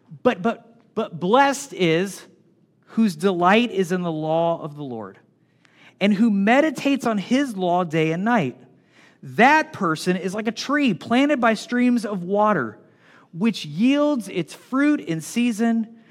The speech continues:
and whose leaf does not wither. Whatever they do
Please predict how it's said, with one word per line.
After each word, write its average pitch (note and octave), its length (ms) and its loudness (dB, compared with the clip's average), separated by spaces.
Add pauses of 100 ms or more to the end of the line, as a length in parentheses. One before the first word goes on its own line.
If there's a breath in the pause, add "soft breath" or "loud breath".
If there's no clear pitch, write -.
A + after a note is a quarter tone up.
(140 loud breath)
and G3+ 140 4
whose F#3+ 280 2
leaf C#4+ 460 2
does G#3 200 -2
not F#3+ 320 2
wither. A#3+ 540 2 (360 loud breath)
Whatever B3+ 540 4
they C#4 220 0
do D#3 560 -2